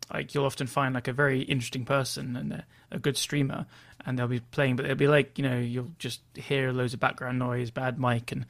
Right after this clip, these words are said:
I know it especially turns you off. And it's just hard to watch for a long period of time. So even if you want to watch the person, you won't, you just won't be coming back to them every time. Whereas Kai just has both in bucket loads. He's, like,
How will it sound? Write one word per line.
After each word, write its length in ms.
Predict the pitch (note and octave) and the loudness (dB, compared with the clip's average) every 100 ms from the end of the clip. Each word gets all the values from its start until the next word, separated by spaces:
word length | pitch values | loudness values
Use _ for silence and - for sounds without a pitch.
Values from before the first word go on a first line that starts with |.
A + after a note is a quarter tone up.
| - - - | -12 -20 -8
I 60 | C3+ | 2
know 160 | C3+ B2 | 4 4
it 160 | - | 2
especially 540 | - - - C#3 - B2+ | -2 -2 0 0 0 0
turns 280 | C3+ B2+ | 0 2
you 100 | B2+ | 2
off. 160 | B2+ A#2 | 2 0
And 60 | D3 | 0
it's 80 | |
just 140 | - - | 0 4
hard 200 | G#3+ G3 | 6 6
to 100 | D3+ | 2
watch 240 | D3 - | 0 0
for 100 | - | -2
a 60 | C#3+ | 0
long 360 | C#3 C#3 C#3 B2 | 4 4 4 0
period 220 | D3 B2+ | -2 -2
of 80 | A#2 | 0
time. 360 | C3 B2 A#2+ - - - - | 0 0 -2 -6 -14 -14 -2
So 120 | D3 | 2
even 160 | C#3+ | 2
if 140 | D3 D3 | 2 2
you 80 | C#3+ | 4
want 160 | C#3+ | 4
to 60 | C3 | 0
watch 200 | - - | -6 -6
the 60 | |
person, 400 | - C3 A#2+ - | -4 -2 -2 -4
you 140 | B2+ C3 | -2 0
won't, 220 | C3 - - - | 0 -4 -14 -10
you 100 | C#3 | -6
just 180 | C#3 | 0
won't 140 | D3 C3+ | 0 0
be 80 | - | -4
coming 260 | C3+ C3 | -4 -2
back 220 | C3 - | -2 -4
to 100 | - | -6
them 120 | - B2 | -12 -12
every 160 | - A#2 | -10 -10
time. 300 | B2 - - - - - | -8 -8 -10 -18 -14 -2
Whereas 280 | C3+ C3 - | 2 2 2
Kai 440 | - F3+ C#3+ C#3 | 6 8 8 2
just 280 | C#3 B2 - | -2 -6 -8
has 180 | - A#2+ - - | -8 -8 -6 2
both 300 | C#3 B2+ B2 | 4 4 0
in 100 | B2+ | 2
bucket 300 | B2+ - - | 2 0 -8
loads. 220 | - - | -8 -8
He's, 160 | - - | -8 -8
like, 180 | - | -10